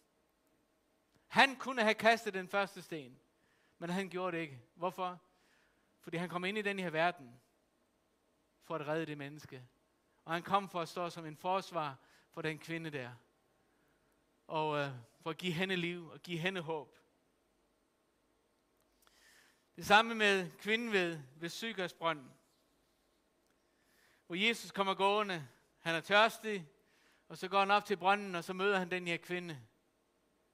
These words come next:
Og siger til hende, "Giv mig noget at drikke." Og kvinden reagerer, så siger han, "Hvem er du? Hvordan kan du bede mig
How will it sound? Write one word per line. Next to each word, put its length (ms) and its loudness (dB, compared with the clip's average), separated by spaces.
Og 140 -8
siger 220 -2
til 220 2
hende, 460 -2
"Giv 180 -4
mig 140 0
noget 160 -2
at 80 -6
drikke." 340 -4
Og 140 -12
kvinden 320 0
reagerer, 460 6
så 140 -8
siger 160 -2
han, 260 -8
"Hvem 180 2
er 80 4
du? 260 -2
Hvordan 260 6
kan 120 -2
du 100 -4
bede 180 6
mig 440 6